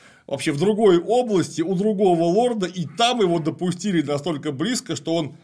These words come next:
видел Хайме Ланнистера, опять же, настолько близко, что уверенно опознал его после того, как он год просидел <laughs> в грязи на, на жопе на холодной земле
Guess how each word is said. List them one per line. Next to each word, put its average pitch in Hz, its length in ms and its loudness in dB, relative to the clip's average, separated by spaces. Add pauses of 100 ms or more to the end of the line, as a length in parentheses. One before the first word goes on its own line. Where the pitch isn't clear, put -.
(340)
видел 165 440 -2
Хайме 156 420 0
Ланнистера, 131 580 -2
опять 143 280 -2
же, 120 120 -8 (500)
настолько 165 600 2
близко, 170 480 0
что 175 160 0
уверенно 139 460 0
опознал 131 520 0
его 113 320 -2
после 127 300 -6
того, 143 200 -2
как 131 160 -10
он 131 200 -4
год 196 240 -2
просидел 143 540 -4 (220)
<laughs> - 220 -12
в 151 120 -6
грязи 202 380 0
на, 196 100 0 (100)
на 175 260 2
жопе 220 340 0
на 170 80 -2
холодной 180 400 0
земле 170 640 -2